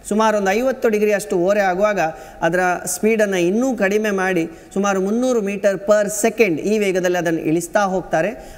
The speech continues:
ಆಗ ಅದರ ಹೈಟ್ ಕೂಡ ಸುಮಾರು ಒಂದು ಇನ್ನೂರು ಕಿಲೋ-, ಆ, ಇನ್ನೂರು ಮೀಟರ್ ಕೆಳಗೆ ಇಳಿತಾ ಬರ್ತದೆ.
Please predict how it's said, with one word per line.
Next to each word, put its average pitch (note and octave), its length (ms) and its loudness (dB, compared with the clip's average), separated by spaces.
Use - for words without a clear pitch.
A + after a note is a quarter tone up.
ಆಗ G#3 220 2
ಅದರ C#4+ 180 4
ಹೈಟ್ A#3+ 340 0
ಕೂಡ G3+ 200 2
ಸುಮಾರು F#3+ 280 2
ಒಂದು F3+ 240 0
ಇನ್ನೂರು G#3+ 400 0
ಕಿಲೋ-, F#3 260 -2
ಆ, E3+ 120 2
ಇನ್ನೂರು G#3 360 0
ಮೀಟರ್ F3+ 320 0
ಕೆಳಗೆ E3 260 0
ಇಳಿತಾ D#3 300 0
ಬರ್ತದೆ. - 340 -8